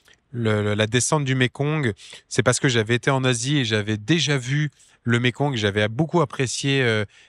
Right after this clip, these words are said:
eh bien, la portion, euh, euh, de trois jours jusqu'à Luang Prabang, la dernière, la, l'ancienne capitale du, euh, du Laos. Et je me suis dit, « Ah, ça peut être super sympa de faire ça à la nage. » Et rencontre après rencontre,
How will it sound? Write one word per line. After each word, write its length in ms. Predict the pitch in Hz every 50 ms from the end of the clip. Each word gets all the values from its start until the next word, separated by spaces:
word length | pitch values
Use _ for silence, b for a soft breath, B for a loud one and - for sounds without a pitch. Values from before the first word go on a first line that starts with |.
| b b
eh 100 | 113 104
bien, 220 | 104 113 117 117
la 100 | 110 101
portion, 560 | - - 120 - - - 139 135 131 123 113
euh, 360 | 107 104 104 101 101 101 101 95 b b b b b b - 98
euh, 420 | 101 98 95 95 95 101 104 104
de 140 | 107 107 117
trois 280 | - - 117 127 123 120
jours 280 | 113 131 139 139 131
jusqu'à 500 | 110 113 - - 123 110 110 107 107 107
Luang 160 | 104 113 113
Prabang, 420 | 110 - 117 110 123 143 170 175 147
la 160 | 120 110 104
dernière, 360 | 98 110 110 113 117 113 107
la, 160 | 104 101 101
l'ancienne 280 | 107 117 - - 143 131
capitale 600 | - 123 113 - 123 - - 131 123 117 110 104
du, 220 | 104 104 107 104 101
euh, 160 | 101 98 95 95 - _ b b b b b b b
du 160 | 113 110 123
Laos. 460 | 117 117 113 113 123 - - - -
Et 100 | 117 127
je 80 | 110 113
me 60 | 110
suis 120 | - - 113
dit, « 120 | 110 143 156
Ah, 100 | 143 135
ça 160 | - - 110
peut 100 | - -
être 100 | 107 104
super 340 | - - - 127 - 135 117
sympa 420 | - - 123 117 - 135 135 131 120
de 40 |
faire 140 | - - 113
ça 160 | - - -
à 40 | 113
la 100 | 113 113
nage. » 300 | 113 117 127 143 151 143 - B B B B B B B B B B _ _ _ _ _ _ _ -
Et 220 | - 123 120 135 - _ _
rencontre 600 | - 104 - 131 135 - - 143 139 139 - -
après 220 | 123 110 - - 120
rencontre, 640 | 107 117 117 113 - 139 151 156 - - - -